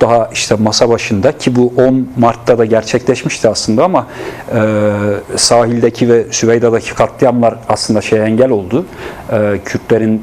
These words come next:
e, daha sağlıklı ilişkiler kurabilmesine, e, Şam'la. Bir de son olarak şunu söyleyeyim.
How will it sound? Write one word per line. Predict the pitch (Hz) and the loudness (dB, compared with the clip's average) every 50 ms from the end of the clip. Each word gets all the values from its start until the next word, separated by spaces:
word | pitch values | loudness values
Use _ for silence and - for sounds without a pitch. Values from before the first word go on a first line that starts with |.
| - - - | -6 -6 -2
e, | 110 107 104 101 101 101 101 - - - - - - - - - - - - - - - - - - - - - - - - - - - - - - - - - - - - - - - - - - - | -2 0 0 0 -2 -2 -4 -6 -10 -16 -18 -16 -14 -14 -14 -14 -14 -12 -12 -12 -12 -12 -12 -12 -12 -12 -12 -14 -14 -16 -16 -18 -18 -18 -18 -18 -18 -18 -18 -18 -16 -12 -8 -4 -4 -2 -4 -2 -2 0
daha | 120 107 117 | 0 0 2
sağlıklı | - - 113 110 120 117 - - 160 | 2 2 2 2 2 0 0 0 2
ilişkiler | 156 127 110 - - 113 113 107 - - - | 2 2 0 -2 0 2 2 2 0 0 -2
kurabilmesine, | - 117 107 101 101 101 104 107 95 - - - 104 104 123 175 180 - - - | 0 0 0 0 0 -2 -2 -2 -2 -2 -2 0 0 0 0 0 -2 -4 -6 -4
e, | 107 110 107 104 101 92 | -2 0 0 0 0 0
Şam'la. | - - - 104 104 104 98 104 123 180 185 - - | 0 0 0 0 0 0 0 0 0 0 -2 -4 -2
Bir | 190 208 185 | -2 0 2
de | 175 | 2
son | 143 143 - 165 | 2 2 2 2
olarak | 160 147 147 143 139 131 - | 2 4 4 4 2 2 0
şunu | - - 143 | -2 -2 -2
söyleyeyim. | 139 - - 127 110 110 107 101 | 0 2 2 2 2 0 -2 -4